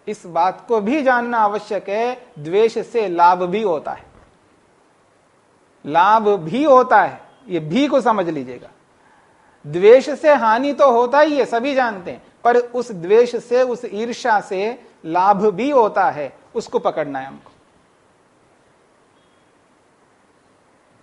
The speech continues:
ऐसे राग से अनर्थ तो करता ही है व्यक्ति। राग से व्यक्ति चोरी कर सकता है,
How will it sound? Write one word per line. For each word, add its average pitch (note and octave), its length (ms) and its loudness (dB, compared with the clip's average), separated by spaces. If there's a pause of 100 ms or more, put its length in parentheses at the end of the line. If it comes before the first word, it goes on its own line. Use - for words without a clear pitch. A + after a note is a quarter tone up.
(180)
ऐसे G#3+ 340 2
राग G3 340 6
से C#4+ 140 -2
अनर्थ B3 400 0
तो C#4 100 0
करता B3+ 320 -2
ही D#4 140 0
है C#4+ 60 0
व्यक्ति। - 380 -6 (2750)
राग A#3+ 360 4
से C#4 180 2
व्यक्ति B3+ 340 -2
चोरी B3 360 0
कर G#3+ 180 0
सकता G3 500 2
है, G#3+ 460 -4